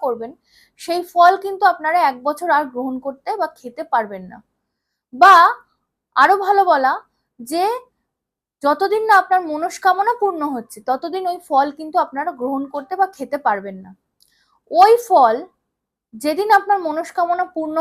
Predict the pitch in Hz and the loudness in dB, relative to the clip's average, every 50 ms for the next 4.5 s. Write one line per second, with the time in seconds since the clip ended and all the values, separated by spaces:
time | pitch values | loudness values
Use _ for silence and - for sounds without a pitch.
0 | 330 311 320 277 220 208 160 - _ _ _ _ _ 226 254 277 277 359 370 330 | -2 0 -2 -2 -2 -6 -12 -14 _ _ _ _ _ -8 -6 -4 -2 0 0 0
1 | 302 262 262 311 330 330 381 392 381 381 381 392 370 339 320 302 320 330 - - | 0 0 -2 -4 -4 -2 -6 -6 -6 -6 -6 -6 -6 -6 -8 -8 -8 -10 -6 -6
2 | 339 330 349 359 359 349 - 330 330 330 330 311 269 285 302 311 285 240 196 196 | -4 -4 -4 -4 -6 -6 -10 -12 -10 -8 -10 -8 -6 -6 -6 -6 -6 -8 -10 -10
3 | - _ _ _ _ _ _ _ _ _ - 302 339 339 339 - 320 320 320 339 | -12 _ _ _ _ _ _ _ _ _ -4 -4 -4 -4 -2 0 2 4 4 4
4 | 370 381 370 403 427 415 - 339 302 | 4 4 4 4 4 4 0 -6 -8